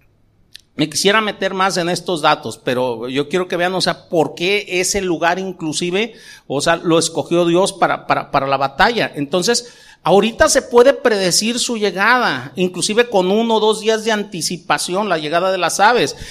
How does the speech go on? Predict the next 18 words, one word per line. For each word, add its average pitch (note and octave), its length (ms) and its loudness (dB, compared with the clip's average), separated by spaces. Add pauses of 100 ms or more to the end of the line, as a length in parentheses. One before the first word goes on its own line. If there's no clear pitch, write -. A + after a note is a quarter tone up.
Y F#3 120 0
llegan B3 440 2
diferentes G#3 720 -2
grupos A3 380 -2
de F#3 120 0
aves G#3+ 280 2
y G#3 40 -4
están G3+ 240 0
atravesando A#3 600 2
millones G#3 600 -2
y G#3 40 -6
millones F#3+ 460 -6
de G#3 80 -8
ellas, A#3+ 300 -6
todas B3+ 260 2
volando A#3+ 400 0
por G3+ 180 -2
Israel. F3+ 440 -4